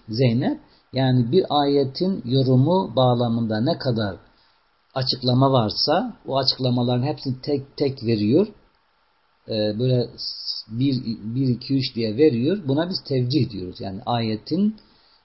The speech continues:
e, farklı yorumlarını, farklı manalarını, nerelere çekilmiş ayet, onların hepsini tek tek veriyor. Dolayısıyla mesela on kanaat varsa ayetin manası hakkında hepsini veriyor.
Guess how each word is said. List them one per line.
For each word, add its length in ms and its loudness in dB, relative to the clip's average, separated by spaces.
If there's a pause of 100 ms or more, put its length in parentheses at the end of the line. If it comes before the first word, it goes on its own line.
(300)
e, 420 -4
farklı 520 0
yorumlarını, 800 2
farklı 380 -4
manalarını, 960 -4 (680)
nerelere 580 4
çekilmiş 560 -2
ayet, 360 -4
onların 380 2
hepsini 480 -4
tek 280 -2
tek 220 -2
veriyor. 460 0 (720)
Dolayısıyla 420 0
mesela 260 0 (100)
on 200 4
kanaat 480 -2
varsa 320 0
ayetin 380 -2
manası 480 -4
hakkında 460 -6
hepsini 480 -4
veriyor. 380 0